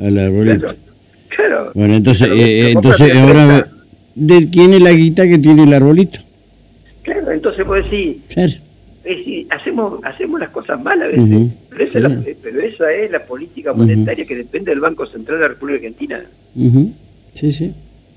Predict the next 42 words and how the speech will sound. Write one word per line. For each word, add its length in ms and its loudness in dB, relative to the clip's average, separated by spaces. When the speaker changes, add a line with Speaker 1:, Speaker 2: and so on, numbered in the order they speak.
Speaker 1:
totalmente. 580 -6
Speaker 2:
No 180 -2
le 80 -2
Speaker 1:
Sí. 60 -4
Speaker 2:
pida 600 -4
a 100 -12
la 120 -10
ministra 320 -10
Bataki 480 -8
Speaker 1:
Ujú. 340 -2
Speaker 2:
que 140 -10
salga 220 -2
a 20 -8
correr 240 -4
los 240 -6
arbolitos. 720 -10
Es 100 -4
un 80 4
Speaker 1:
No, 140 4
Speaker 2:
problema 280 4
Speaker 1:
no, 200 4
Speaker 2:
de 120 6
Speaker 1:
es 60 6
un 160 4
problema 420 4
de, 120 6
de, 360 6
de, 180 2
Speaker 2:
monetario. 280 2
Speaker 1:
de 100 4
un, 420 6
de 80 4
un, 400 4
pero 180 4
es 240 4
aparte 500 0
un 200 6
problema 460 4
de 140 4
un 140 6
negocio 480 4
ilegal 580 4